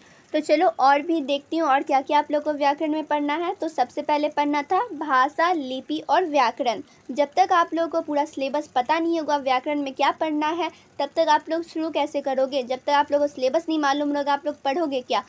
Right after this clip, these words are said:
तो इस वीडियो में मैं पूरा सिलेबस बताऊँगी। उसके बाद जो वीडियो आएगी उसमें मैं आप लोगों को पूरा चैप्टर्स पढ़ाऊँगी, ठीक है? तो यहाँ पे है पहला चैप्टर भाषा, लिपि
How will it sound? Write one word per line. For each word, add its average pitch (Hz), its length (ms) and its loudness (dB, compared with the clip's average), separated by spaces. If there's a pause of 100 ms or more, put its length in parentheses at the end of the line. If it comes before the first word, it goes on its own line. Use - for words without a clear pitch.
(260)
तो 262 160 0 (220)
इस 311 160 -8
वीडियो 311 320 0
में 311 120 0
मैं 349 120 0
पूरा 285 240 -4
सिलेबस 277 440 -4
बताऊँगी। 302 520 0
उसके 320 300 -6
बाद 269 280 2
जो 320 120 -4
वीडियो 311 320 -2
आएगी 302 300 2
उसमें 285 300 -6
मैं 285 120 0
आप 262 200 -2
लोगों 277 180 2
को 349 200 -4
पूरा 277 360 0 (300)
चैप्टर्स 294 420 0
पढ़ाऊँगी, 240 580 -4
ठीक 302 200 -4
है? 415 120 2
तो 285 140 -8
यहाँ 269 300 0
पे 294 100 2
है 302 80 0
पहला 285 320 4
चैप्टर 302 440 0 (280)
भाषा, 285 480 0
लिपि 294 380 -2